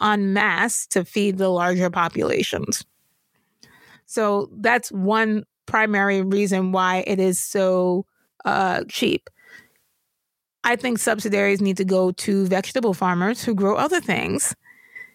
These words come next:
like carrots and broccoli and things of those nature that could make it more effective, uh, and more cost effective for people to, to purchase. So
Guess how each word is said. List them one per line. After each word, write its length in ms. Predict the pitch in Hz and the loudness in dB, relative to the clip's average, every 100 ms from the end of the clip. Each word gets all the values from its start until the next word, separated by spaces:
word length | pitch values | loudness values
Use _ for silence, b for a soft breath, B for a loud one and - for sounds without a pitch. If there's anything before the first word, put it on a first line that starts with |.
| _ - | _ -4
like 380 | 185 180 180 - - _ _ _ _ _ | 0 0 -2 -8 -20 _ _ _ _ _
carrots 540 | - 480 403 - - - | -4 0 0 -2 -4 -2
and 160 | 339 | -2
broccoli 540 | - 466 415 - 214 202 | 0 -2 -2 -2 0 0
and 220 | 190 202 | 0 0
things 240 | 392 403 | 0 0
of 80 | 339 | 2
those 240 | 339 370 277 | 2 0 0
nature 400 | 269 247 247 226 | -2 0 0 0
that 380 | 214 214 202 - - _ | 0 0 -2 -8 -20 _
could 180 | - 220 | -2 0
make 240 | 208 240 | 0 0
it 120 | 240 202 | 0 0
more 300 | 208 220 208 | 0 0 -2
effective, 720 | - - 196 - 175 - - _ B B B B B B _ - | -2 -2 -2 -2 -2 -2 -6 _ B B B B B B _ -2
uh, 160 | 190 | 0
and 120 | 202 214 | 0 0
more 140 | 247 | 0
cost 380 | - 247 240 190 | 0 -2 0 -2
effective 540 | 185 156 - - - - | 0 -2 0 -2 -4 -10
for 300 | - 202 180 | -4 0 0
people 480 | - 196 185 175 170 | 0 -2 0 0 0
to, 440 | - 185 175 170 - | -2 -2 0 -2 -2
to 140 | 175 | -2
purchase. 600 | 185 180 - - 240 - - B B B B B B - | 0 0 0 -4 -4 -8 -16 B B B B B B -20
So 540 | - 226 208 202 202 | -6 -2 0 0 -4